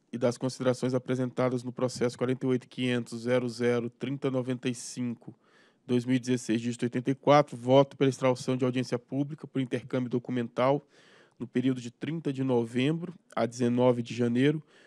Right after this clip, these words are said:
com o objetivo de obter subsídios para a elaboração de normativo para tratamento regulatório dos despachos de usinas termoelétricas que visam controle de frequência complementar do sistema elétrico.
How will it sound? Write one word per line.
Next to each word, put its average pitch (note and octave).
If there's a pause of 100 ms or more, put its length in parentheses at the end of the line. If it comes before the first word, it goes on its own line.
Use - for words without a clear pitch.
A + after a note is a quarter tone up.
(160)
com C3
o -
objetivo C3+
de C3+
obter C3+
subsídios C3+ (100)
para B2
a -
elaboração C3
de C3+
normativo C3+
para C3
tratamento D3+
regulatório C#3
dos C3
despachos C3+
de C#3
usinas C3+
termoelétricas C3 (400)
que -
visam C#3
controle D3
de C3+
frequência C3+
complementar D3
do F3+
sistema C3+
elétrico. A#2+